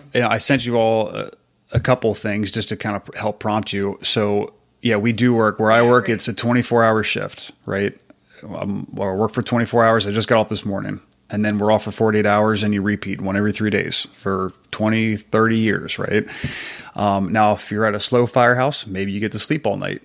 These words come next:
Speaker 1: Your body, there's a lot of good research that's saying that even though you're sleeping, because you're at work, your body subconsciously is still in a little bit of a, like, an alert status, getting ready for that call to come in.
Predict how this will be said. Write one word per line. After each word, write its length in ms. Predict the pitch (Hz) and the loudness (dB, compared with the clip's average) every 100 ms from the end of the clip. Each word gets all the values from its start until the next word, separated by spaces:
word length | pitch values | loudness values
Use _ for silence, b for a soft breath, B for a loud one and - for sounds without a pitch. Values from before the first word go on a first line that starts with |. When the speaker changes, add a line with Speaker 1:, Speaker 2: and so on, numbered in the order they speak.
| _ _ _ | _ _ _
Speaker 1:
Your 120 | - 107 | -10 -4
body, 440 | 117 117 123 123 | 2 2 2 0
there's 220 | 120 117 | 0 0
a 40 | 127 | 2
lot 180 | 123 | 2
of 40 | 113 | 2
good 140 | 117 | -2
research 460 | 113 113 120 110 - | -2 -2 -2 -2 -4
that's 160 | 104 | -4
saying 280 | - 110 107 | -2 0 0
that 140 | 101 110 | -2 -2
even 280 | 113 110 | -2 0
though 200 | 107 107 | 0 0
you're 220 | 107 95 95 | -2 -4 -4
sleeping, 800 | - - 131 147 98 92 95 - B B - - | -2 -2 -2 -2 -4 -4 -6 -10 B B -12 -6
because 420 | 107 - 117 101 | -4 0 2 2
you're 120 | 110 | 0
at 140 | 104 | 0
work, 300 | 104 107 107 | 2 2 0
your 100 | 101 | -4
body 380 | 90 104 104 104 | -2 0 0 0
subconsciously 800 | 95 107 - 107 101 104 - 101 | 0 -2 -2 -4 -2 -2 -4 -2
is 100 | 92 | 0
still 260 | - 113 107 | 0 2 -2
in 60 | |
a 60 | 95 | -2
little 160 | 101 | -4
bit 120 | 98 104 | -2 -4
of 140 | 95 | -4
a, 60 | 98 | -8
like, 240 | 101 95 - | -8 -8 -6
an 80 | 104 | -4
alert 340 | 98 101 95 | -2 -2 0
status, 560 | - - 95 98 104 - | 0 0 -2 -2 -2 -2
getting 260 | 101 95 | -4 -6
ready 360 | 90 92 92 101 | -6 -6 -4 -6
for 180 | - 104 | -4 -4
that 160 | 98 | -4
call 220 | - 104 | 0 0
to 80 | 104 | 0
come 240 | 101 110 113 | 0 0 2
in. 240 | 117 | 0